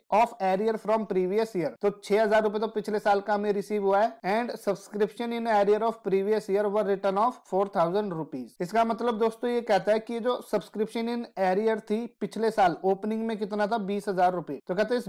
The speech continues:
बीस हजार रुपए में से during the current year सिक्स थाउजेंड रुपीज तो हमें रिसीव हो चुके हैं और चार हजार रुपए वो हम रिटर्न ऑफ कर देंगे। इसका मतलब ये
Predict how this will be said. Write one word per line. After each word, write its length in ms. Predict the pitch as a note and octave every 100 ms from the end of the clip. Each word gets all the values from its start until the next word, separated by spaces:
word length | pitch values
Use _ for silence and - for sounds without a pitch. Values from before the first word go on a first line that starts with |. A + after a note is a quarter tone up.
| D3+
बीस 260 | F3+ A#3 A3+
हजार 300 | G3 F#3+ G3
रुपए 260 | F#3+ G3 G3
में 140 | F#3+
से 240 | E3+ F#3 - -
during 320 | F#3+ G#3 A#3 A#3+
the 100 | A#3+
current 360 | G#3+ A3 G#3+ G3+
year 140 | G3 A3 -
सिक्स 240 | - A3 -
थाउजेंड 360 | F#3+ F#3+ A3 G3+
रुपीज 140 | G3 G#3+ G#3+ -
तो 60 |
हमें 280 | G#3+ F#3+ G#3+
रिसीव 360 | G3+ G3 G#3+ G#3+
हो 220 | F3 F3+ F#3
चुके 220 | F#3+ G3+ G3
हैं 100 | G#3+ A#3+ -
और 140 | G#3 - -
चार 280 | G3 G#3+
हजार 360 | A3 G3 G#3+ G#3+
रुपए 280 | G3+ G3 A3+ A#3
वो 260 | G#3 G3+ A3
हम 200 | G3+ A3
रिटर्न 300 | G3+ F#3+ G3+
ऑफ 160 | G3+ G3+
कर 120 | G3 F3
देंगे। 300 | F3+ F#3 G#3+ F3+ _ F#3+
इसका 260 | F3 G3+
मतलब 320 | G3 F#3 A3+
ये 100 | A3